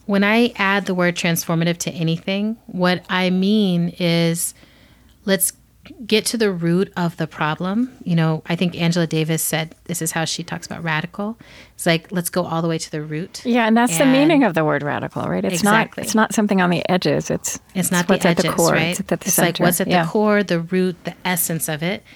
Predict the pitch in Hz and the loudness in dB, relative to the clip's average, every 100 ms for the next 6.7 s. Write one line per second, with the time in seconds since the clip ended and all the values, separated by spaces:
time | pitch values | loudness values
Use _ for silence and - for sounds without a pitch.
0 | - - - 190 175 - 180 175 190 185 | -20 -20 -8 -2 0 2 2 0 0 2
1 | 190 208 185 175 170 - 196 175 170 170 | 2 2 2 0 -2 -4 -6 -6 -6 -6
2 | - 175 170 - 180 180 170 165 - 185 | -6 -4 -4 -2 -2 0 0 -2 -4 -8
3 | - 170 165 - - - - _ _ - | -2 -2 -2 -8 -20 -20 -20 _ _ -2
4 | 196 202 214 208 170 180 180 175 170 165 | 0 2 2 0 0 0 0 0 0 0
5 | 165 160 156 - 156 151 - 95 - - | 0 -2 -2 -2 -2 -4 -6 -6 -4 -4
6 | - - - 170 151 147 156 | -6 -10 -2 0 2 0 -2